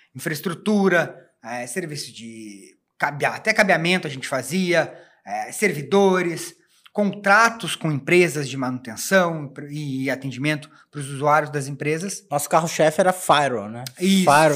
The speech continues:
Speaker 1: firewall.
Speaker 2: proxy.
Speaker 1: Ah, até que a gente resolveu desenvolver um firewall, né?
Speaker 2: Isso.
Speaker 1: A gente ficou um ano desenvolvendo uma interface,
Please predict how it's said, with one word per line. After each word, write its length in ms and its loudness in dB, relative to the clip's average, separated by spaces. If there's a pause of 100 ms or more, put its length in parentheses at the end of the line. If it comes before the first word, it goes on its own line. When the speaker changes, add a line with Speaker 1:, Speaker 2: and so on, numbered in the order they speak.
Speaker 1:
firewall. 100 -10
Speaker 2:
proxy. 520 0
Speaker 1:
Ah, 200 8
até 200 0
que 80 -4
a 20 0
gente 140 -2
resolveu 280 4
desenvolver 500 4
um 60 2
firewall, 480 2
né? 220 -8
Speaker 2:
Isso. 580 -2 (140)
Speaker 1:
A 60 -12
gente 220 -10
ficou 400 -6
um 220 0
ano 500 6
desenvolvendo 720 -2
uma 120 -4
interface, 960 -4